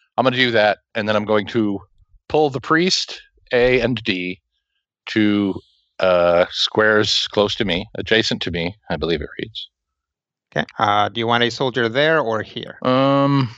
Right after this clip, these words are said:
Speaker 1: assuming they survive the attack, I don't want them flanking me.
Speaker 2: Well,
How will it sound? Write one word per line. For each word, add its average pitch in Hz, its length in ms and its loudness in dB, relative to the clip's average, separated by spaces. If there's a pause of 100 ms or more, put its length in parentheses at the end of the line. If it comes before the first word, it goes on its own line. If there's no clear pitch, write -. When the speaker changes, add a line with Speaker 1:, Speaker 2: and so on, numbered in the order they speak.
Speaker 1:
assuming 175 420 2
they 143 120 2
survive 120 480 0
the 110 140 0
attack, 120 380 0
I 95 80 0
don't 104 180 0
want 98 140 0
them 92 140 -2
flanking 90 440 0
me. 80 240 -12 (800)
Speaker 2:
Well, 117 300 2